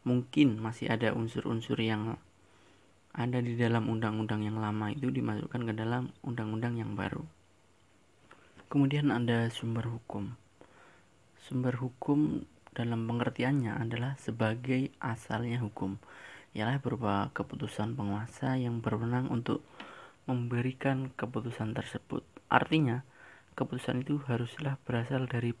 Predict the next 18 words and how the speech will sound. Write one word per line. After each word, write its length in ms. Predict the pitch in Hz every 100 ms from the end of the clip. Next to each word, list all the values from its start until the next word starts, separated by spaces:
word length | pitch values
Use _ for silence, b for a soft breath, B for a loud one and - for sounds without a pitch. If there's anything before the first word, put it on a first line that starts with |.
| - -
penguasa 640 | 117 113 107 117 - 131
yang 240 | 131 120 113
berwenang 640 | - 113 117 123 123 113
atau 320 | 107 107 107 - B B B B B
mempunyai 400 | 113 107 120 123
wewenang 480 | 120 113 117 120 117
untuk 240 | 113 - - 98
hal 80 |
itu. 400 | - - - 101 - - - - - - - _ _ - - _ _ _ - - -
Kemudian 400 | 127 123 139 135 -
untuk 400 | 127 117 117 - -
sumber 360 | - 123 117 113
hukum 580 | 113 110 107 104 101 117
sendiri 400 | 120 113 110 110
itu 160 | 101 131
terbagi 400 | - - 110 107
menjadi 360 | 104 104 98 -
dua, 400 | - 110 110